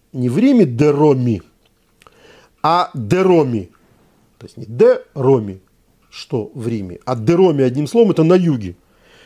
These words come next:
поскольку Машиах пребывает в южной части райского сада. Так читал Маршо. Раби Авраам бен Йосиф, Йосиф Оливи, каббалист шестнадцатого века, полагал, что речь идёт не о городе,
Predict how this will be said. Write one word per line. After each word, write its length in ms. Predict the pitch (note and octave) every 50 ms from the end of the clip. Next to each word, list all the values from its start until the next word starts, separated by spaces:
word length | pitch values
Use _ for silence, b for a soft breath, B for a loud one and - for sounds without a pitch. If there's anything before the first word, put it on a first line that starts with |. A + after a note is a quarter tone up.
| b b
поскольку 460 | b C3 - - F3+ G3 G3+ - G3+ E3
Машиах 440 | D#3+ D3+ C3+ - A3 A#3+ G3+ C#3+
пребывает 380 | - D#3+ C#3+ C#3 E3 E3 D#3+ A#2+
в 40 | G#2+
южной 340 | C3 E3+ F3+ C#3+ C3+ D3 -
части 320 | - F3 E3 D#3 - D3
райского 420 | C3 C3+ B2+ A#2 - - C3 A#2+
сада. 340 | A2 - - G2+ - - B2
Так 240 | - - C3 A2+ -
читал 240 | - - - A2+ A2+
Маршо. 600 | A2+ G#2 F#2+ F#2+ - - - F3 G#3 B3+ E4 - _ _ _ _ _ _ _ _ _ _ _ _ _ - - B B B B B B B
Раби 240 | D3 D3+ D3+ C#3+ E3
Авраам 380 | D#3+ D3 D#3 F#3 F#3+ G3 F3
бен 120 | D#3 D#3+ D#3+
Йосиф, 520 | E3 E3+ D#3 - - F#3 D3 - - -
Йосиф 420 | - D3 D#3+ E3+ D#3+ - D3+ -
Оливи, 360 | D3+ D3 D3+ D3+ D3 D3 G3 A3
каббалист 420 | - D#3+ C#3 C3+ D3 D3 B2+ - -
шестнадцатого 480 | - - - D3+ C3+ A#2+ - - C#3
века, 260 | B2+ B2 A2+ - - G#2
полагал, 460 | - A#2+ A2+ A#2 A#2 D3+ D#3 D3+ B2+
что 140 | - - C#3
речь 180 | C#3 B2 -
идёт 160 | - C3+ -
не 80 | C#3+ C#3
о 100 | C#3 C3+
городе, 520 | C3+ C#3+ G3 A3 A3 G3 C3 A#2 A2+ -